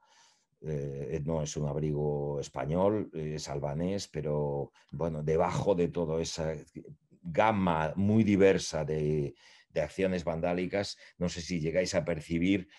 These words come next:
unos motivos rojizos, es un, es un abrigo, bueno, probablemente de esquemático, eh, de enorme interés, que prácticamente ha desaparecido,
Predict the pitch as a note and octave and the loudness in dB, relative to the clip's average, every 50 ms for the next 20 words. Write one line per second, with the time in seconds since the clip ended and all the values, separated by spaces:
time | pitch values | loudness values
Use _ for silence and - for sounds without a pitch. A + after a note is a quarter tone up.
0 | - - - - _ - - F2+ F#2+ F2+ F2+ E2 D#2+ E2+ E2+ D#2+ E2 F2 E2+ D#2+ | -20 -20 -20 -20 _ -6 -2 0 2 4 4 4 4 2 2 2 2 2 2 2
1 | E2 D#2 D#2+ D2+ - - G2 F#2+ F#2 - G2+ F2+ - - D2+ - - C2+ D2+ D2 | 2 2 0 -2 -2 -2 -2 -2 0 0 0 -2 0 -4 -8 -8 -8 -8 -8 -8
2 | B1+ B1+ B1+ A#1+ B1 - C#2+ D2 C#2 C#2+ D2 D2 D2+ D#2 D2 D2 D2+ D2 D2 C#2+ | -8 -10 -14 -14 -14 -10 -10 -8 -6 -6 -6 -4 -4 -4 -2 0 0 2 2 0
3 | C#2+ C#2 C2+ C2+ - _ - - - - _ _ _ _ _ D2 D2+ D#2+ D2+ - | 0 0 -2 -4 -6 _ -20 -20 -20 -20 _ _ _ _ _ -8 -6 -6 -6 -8
4 | _ _ _ _ _ _ - - - C#2 C#2 C2+ C#2 C#2+ C#2+ - - C#2+ C#2 C#2 | _ _ _ _ _ _ -10 -6 -4 -4 -4 -2 -4 -4 -4 -4 -4 -4 -4 -4
5 | C#2 C#2+ C#2 C#2 C2+ C2+ C2+ C2+ C#2 C#2+ C#2 - - C2+ C2+ D#2 E2 D#2+ - E2+ | -4 -6 -6 -6 -6 -6 -6 -6 -6 -8 -8 -8 -8 -6 -4 -2 -2 -2 -2 -4
6 | E2 D#2 - E2+ F2+ F2+ F#2+ - _ _ _ - - - _ _ - - E2 D#2+ | -6 -2 2 2 2 2 2 -2 _ _ _ -20 -20 -20 _ _ -8 -4 -4 -2
7 | D#2+ D#2+ D2+ C2+ D2 C#2+ C#2 C#2+ D#2+ E2 E2 E2 E2+ E2+ D2+ E2 D#2+ D#2+ F2 F#2 | -2 -2 -2 -2 -2 -2 -2 0 0 0 2 4 2 2 2 2 4 4 4 4
8 | G2 G2 - - - E2+ D#2+ - D#2 E2 E2 C#2+ - D#2+ D2 D#2 D#2 D#2 D#2+ D2 | 4 2 0 -2 -2 -4 -2 -2 -4 -6 -6 -6 -8 -8 -6 -4 -4 -4 -4 -4
9 | E2 D#2+ D#2 D2+ D2+ D2 - D2 C#2 D2 D2+ D2+ D2 - - E2+ E2+ D#2+ F2+ F#2 | -2 -2 -2 -2 -4 -4 -6 -8 -6 -6 -6 -6 -8 -6 -6 -6 -4 0 0 0
10 | F#2 E2 - | 0 -2 -4